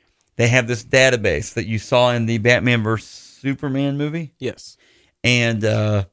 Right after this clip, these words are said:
Speaker 1: they're going through all these characters, and they're, they're putting the team together. Flash gets on board because he's bored and he has nothing better to do. <laughs> Cyborg was a little harder to convince because he's just a broken individual.
Speaker 2: Yeah.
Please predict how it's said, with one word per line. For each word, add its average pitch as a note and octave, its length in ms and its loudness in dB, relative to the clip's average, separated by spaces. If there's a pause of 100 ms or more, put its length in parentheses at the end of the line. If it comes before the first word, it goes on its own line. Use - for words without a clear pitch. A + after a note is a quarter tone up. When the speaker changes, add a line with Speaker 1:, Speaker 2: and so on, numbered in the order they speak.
(360)
Speaker 1:
they're A2+ 120 0
going B2 260 0
through C3 100 2
all A#2 60 6
these A#2+ 160 0
characters, C#3+ 680 -4 (500)
and G#2 300 0
they're, G#2 140 0 (140)
they're G#2 120 -2
putting G#2 280 -4
the C3 60 -4
team C3 240 -4
together. G#2 280 -10
Flash A#2 460 -4
gets - 180 -6
on A#2 120 0
board A#2 220 2
because A2 200 -4
he's A2 220 -2
bored A2 400 -2
and G#2 60 -8
he G#2+ 60 -4
has A2 100 -6
nothing A2 220 -6
better A#2 200 0
to A2 60 -6
do. A#2 320 2 (280)
<laughs> - 260 -20
Cyborg C#3+ 420 2
was F3 100 -8
a D#3 40 -8
little D3+ 140 2
harder D#3 240 2
to C#3 80 -4
convince D#3 280 -8
because B2+ 300 -6
he's E3 220 -10
just - 200 -12
a D#3 80 -2
broken B2 480 2
individual. C#3 640 -4 (320)
Speaker 2:
Yeah. G#2+ 140 -16